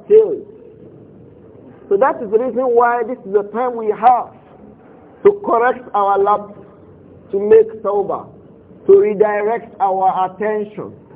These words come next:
There is no, except for our children.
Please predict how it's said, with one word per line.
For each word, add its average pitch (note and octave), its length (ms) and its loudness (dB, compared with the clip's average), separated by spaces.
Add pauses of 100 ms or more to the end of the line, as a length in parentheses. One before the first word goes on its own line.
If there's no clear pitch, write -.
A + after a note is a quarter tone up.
(800)
There G#3+ 260 4
is G#3 80 4 (120)
no, D4 520 -2
except C4 540 -2
for G#3+ 140 -2
our F3+ 260 0
children. G#3 500 -6